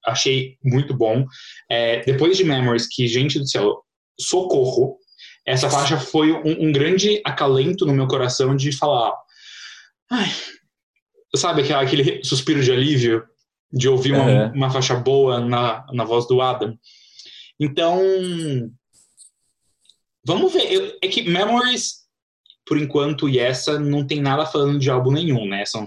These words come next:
Speaker 1: completamente avulsos. Tá.
Speaker 2: Uhum.
Speaker 1: Vamos ver.
Speaker 2: Gente, só uma coisa, desculpa, antes de vocês falarem. É porque, assim, eu posso parecer ranzinza,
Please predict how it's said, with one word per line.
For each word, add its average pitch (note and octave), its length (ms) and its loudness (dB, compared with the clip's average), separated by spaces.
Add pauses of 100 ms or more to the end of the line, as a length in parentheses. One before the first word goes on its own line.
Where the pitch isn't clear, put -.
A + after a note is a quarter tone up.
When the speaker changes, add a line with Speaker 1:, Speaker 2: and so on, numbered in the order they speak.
(140)
Speaker 1:
completamente C#3+ 500 0
avulsos. A2+ 460 -2 (400)
Tá. F#2+ 180 -6
Speaker 2:
Uhum. A#2 540 4 (420)
Speaker 1:
Vamos A#2+ 240 0
ver. - 220 -2 (800)
Speaker 2:
Gente, C3+ 420 0
só C3+ 260 0
uma D3+ 200 -2
coisa, A2+ 380 2
desculpa, A#2 480 0
antes A2 220 2
de A#2+ 60 -2
vocês A#2 280 0
falarem. A2 480 0 (320)
É C3 60 -2
porque, C#3+ 220 0
assim, B2+ 380 -2 (560)
eu D#3+ 200 2
posso E3 280 -2
parecer D3+ 340 -4
ranzinza, G#2 800 0